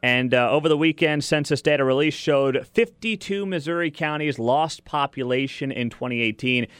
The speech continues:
It's an issue we've talked about actually this week on the show. Patrick Tuohy, Show Me Institute, a, uh, think tank based in Missouri, joining us here on K C M O. Patrick, this is happening, obviously, not just in Missouri. It's happening in Kansas. It's happening all over the country.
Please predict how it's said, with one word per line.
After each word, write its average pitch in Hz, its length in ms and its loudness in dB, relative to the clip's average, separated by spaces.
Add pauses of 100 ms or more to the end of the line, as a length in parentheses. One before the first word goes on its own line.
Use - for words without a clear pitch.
(180)
It's 127 160 -2
an 156 40 0
issue 165 280 0
we've 147 120 0
talked 147 280 0
about 135 220 2
actually 147 320 0
this 151 220 -4
week 151 240 -2
on 127 120 2
the 110 80 -2
show. 107 420 0 (280)
Patrick 165 420 0
Tuohy, 160 420 2
Show 170 300 2
Me 165 140 -2
Institute, 147 680 -2
a, 123 280 2
uh, 110 180 0
think 156 300 -2
tank 139 260 0
based 151 320 0
in 143 60 0
Missouri, 131 320 2
joining 123 260 0
us 117 100 -4
here 123 140 -2
on 110 80 -2
K 113 180 -4
C 113 180 -6
M 113 100 -2
O. 110 100 0 (680)
Patrick, 180 400 2
this 208 220 0
is 196 360 -2
happening, 147 420 0
obviously, 139 380 0
not 135 180 0
just - 180 -6
in 143 60 -2
Missouri. 127 320 0
It's - 140 -6
happening 123 340 -4
in 113 140 -4
Kansas. 151 400 -6
It's 127 100 -12
happening 127 480 -4
all 135 240 0
over 147 140 -2
the 127 100 -6
country. 117 560 -6